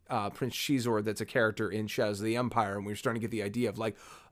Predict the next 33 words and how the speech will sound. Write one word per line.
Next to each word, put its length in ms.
"Oh, 460
okay, 420
so 240
there's 260
this 480
dichotomy 680
to 240
it." 160
And 60
it 40
was 100
just 140
interesting 460
'cause, 200
like, 120
out 140
of 180
all 200
the 100
<laughs> 120
random 300
droids, 540
just 240
throw 200
up 120
real 220
personality, 500
the 200
crazy 640
sadist 640
droid 340
with 180
the 220